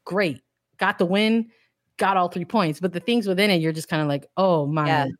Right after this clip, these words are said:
Speaker 1: goodness." You know, the, the, the game winner coming via a penalty because Simone Charlie bounced, her whole
Speaker 2: Yeah.
Speaker 1: body just bounced off of the
Speaker 2: <laughs>
Speaker 1: grass. Like, that's ju-, I was, it, I was like,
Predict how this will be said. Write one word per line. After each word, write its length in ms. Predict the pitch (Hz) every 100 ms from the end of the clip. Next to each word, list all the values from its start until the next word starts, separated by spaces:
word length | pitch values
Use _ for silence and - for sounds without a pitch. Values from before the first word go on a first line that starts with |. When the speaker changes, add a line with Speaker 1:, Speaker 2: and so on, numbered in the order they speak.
| -
Speaker 1:
goodness." 400 | 165 180 220 180
You 80 | 196
know, 160 | 196 196
the, 220 | 196 185 - -
the, 180 | 190 196
the 100 | 185
game 220 | 196 226
winner 180 | 220 285
coming 400 | - 226 220 208 - _ _ _
via 520 | 190 226 233 226 175 202
a 60 |
penalty 420 | 214 277 440 202
because 280 | 180 185 208
Simone 440 | 220 214 226 226 214
Charlie 460 | 240 254 262 170 151 _ -
bounced, 440 | 196 233 269 -
her 120 | 254 262
whole 80 | 285
Speaker 2:
Yeah. 120 | 202
Speaker 1:
body 260 | 226 359 220
just 160 | 185 156 -
bounced 340 | 190 226 233
off 240 | 202 214 233
of 140 | 220
the 80 | 196
Speaker 2:
<laughs> 0 |
Speaker 1:
grass. 400 | 185 - - - - - - - - -
Like, 180 | 262 262
that's 240 | 269 269 240
ju-, 120 | 311
I 120 | -
was, 240 | 311 339 -
it, 320 | 240 269 - -
I 120 | 226
was 160 | 285 240
like, 200 | 233